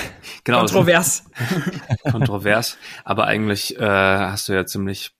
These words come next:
Speaker 1: pragmatische Vorschläge in deinem Buch gemacht. Ähm, und du schließt diese Vorschläge auch immer wieder kurz mit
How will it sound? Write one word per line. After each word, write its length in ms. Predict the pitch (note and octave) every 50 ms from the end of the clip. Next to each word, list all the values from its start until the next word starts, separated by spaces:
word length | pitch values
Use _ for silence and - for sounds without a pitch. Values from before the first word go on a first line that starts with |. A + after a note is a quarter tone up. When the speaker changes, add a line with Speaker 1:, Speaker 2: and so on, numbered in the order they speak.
| - - - _ _ _ -
Speaker 1:
pragmatische 920 | - - F#2+ - - - F#2 G2 - G2+ G2 - G#2 F#2+ F#2+ F#2+ F#2 F2+ -
Vorschläge 600 | - - - G2 A#2+ A#2+ - - F#2+ G2 F#2+ G2
in 100 | F#2+ G2
deinem 200 | F#2+ F#2 F#2+ G2
Buch 220 | - G#2+ G#2 -
gemacht. 400 | - G2 F#2+ F#2 A2 - - - _ - - - - - - _ -
Ähm, 560 | - G#2 G2+ G2+ G2 G2 G2 F#2+ G2 F#2 - - _ _ _ _ _ _ _ _ _ _ _ _ _ _ _ _ - - -
und 840 | - - A2+ G#2 G2+ G2 F#2+ F#2+ F#2 F#2+ F#2+ F#2 - - - - - - _ _ _ - - - - -
du 80 | -
schließt 340 | G#2 - - A2 G#2+ - -
diese 160 | - G2+ G#2 G#2
Vorschläge 540 | - G#2 G#2+ A2 - - G#2+ G#2+ G#2 G2+
auch 120 | G2 F#2+ F#2+
immer 240 | G2 G2+ G#2 G2+ G2
wieder 160 | G2+ F#2+ G2
kurz 380 | - - - G#2+ A2+ - -
mit 380 | - G2+ G2+ - - - - -